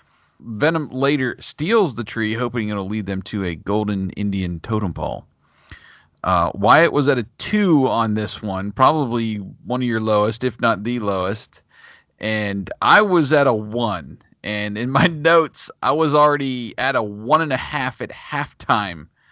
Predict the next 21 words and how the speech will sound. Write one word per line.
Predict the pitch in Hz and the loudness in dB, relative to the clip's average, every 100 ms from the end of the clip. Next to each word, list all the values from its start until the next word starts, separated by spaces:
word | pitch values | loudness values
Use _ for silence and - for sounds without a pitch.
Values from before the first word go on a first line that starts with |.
| _ _ - | _ _ -8
of | 104 101 | -6 -4
this | 107 101 - - | -6 -6 -10 -6
episode. | 110 101 - 113 95 90 92 101 - - _ - | -6 -6 -6 -2 -2 -2 -8 -12 -18 -20 _ -8
And | 107 101 - | -6 -6 -6
at | 120 113 | -6 -2
the | 147 185 | 4 6
end, | 202 | 6
I | 143 | 6
voted | 147 151 170 156 | 4 6 6 6
one | 151 165 156 135 | 4 4 2 -4
just | 120 165 | -8 -8
because | - 147 165 - 160 | -6 0 2 4 2
<laughs> | - | 2
we | 220 185 | 0 2
never | 226 180 165 160 151 | 2 2 0 0 -4
established | 143 - 151 147 135 127 | -2 2 4 4 0 0
a | |
zero | 117 117 135 123 101 90 - _ _ - | -2 -2 -2 0 -2 -4 -10 _ _ -6
on | 120 117 | -4 -2
the | |
Maskometer. | 110 113 113 - 110 98 90 76 78 | -2 -2 -2 -4 -6 -6 -8 -10 -14